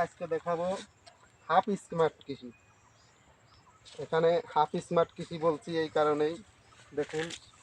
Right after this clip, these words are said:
জাংলা দেশে, আর যদি মালচিং পেপার বিছানো থাকতো তাহলে বলতাম এটা ফুল স্মার্ট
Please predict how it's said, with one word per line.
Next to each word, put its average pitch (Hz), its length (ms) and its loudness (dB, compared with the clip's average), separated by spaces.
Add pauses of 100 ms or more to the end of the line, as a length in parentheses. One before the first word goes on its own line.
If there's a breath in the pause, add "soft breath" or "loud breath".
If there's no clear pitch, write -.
(100)
জাংলা 139 300 -4 (100)
দেশে, 147 220 -2 (1600)
আর 143 200 2 (140)
যদি 160 260 -6 (480)
মালচিং 151 300 0 (100)
পেপার 170 300 2
বিছানো 156 280 2 (100)
থাকতো 151 300 0 (580)
তাহলে 147 280 6 (100)
বলতাম 147 360 -2
এটা 135 120 -2 (100)
ফুল 147 180 -6 (160)
স্মার্ট 127 240 -8